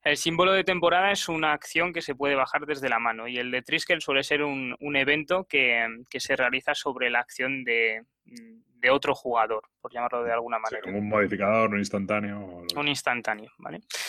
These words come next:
Speaker 1: Entonces, al principio vamos a hacer un draft sobre las cartas de acción, que son, eh, no me acuerdo cuántas hay,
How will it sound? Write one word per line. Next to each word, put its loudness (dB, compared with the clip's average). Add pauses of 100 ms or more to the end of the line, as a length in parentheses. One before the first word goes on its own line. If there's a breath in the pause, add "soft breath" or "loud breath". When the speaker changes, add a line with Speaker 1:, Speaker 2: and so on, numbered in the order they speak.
(120)
Speaker 1:
Entonces, 2
al 2
principio 2
vamos 4
a 4
hacer 0
un -6
draft 2
sobre -2
las 0
cartas 0
de 0
acción, 0
que -6
son, -4
eh, -6 (600)
no -10
me -6
acuerdo -8
cuántas -8
hay, -10